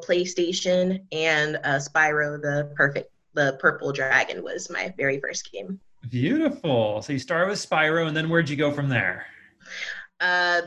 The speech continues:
Speaker 1: went a little bit backwards, uh, towards the N E S. Um, of course, everyone's played, uh,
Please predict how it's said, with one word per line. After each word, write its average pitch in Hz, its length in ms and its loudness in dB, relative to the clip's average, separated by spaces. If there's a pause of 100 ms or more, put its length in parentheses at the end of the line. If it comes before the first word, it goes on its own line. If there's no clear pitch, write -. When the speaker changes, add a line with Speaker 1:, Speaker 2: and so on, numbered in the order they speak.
(160)
Speaker 1:
went 175 440 0
a 151 60 -12
little 208 420 2
bit 180 320 -2
backwards, 185 960 0
uh, 160 280 2
towards 165 400 -2
the 143 220 -4
N 139 220 0
E 139 180 -6
S. 247 680 -2 (100)
Um, 165 460 2
of - 140 -6
course, 180 340 0
everyone's 160 500 0
played, 147 480 2
uh, 135 600 0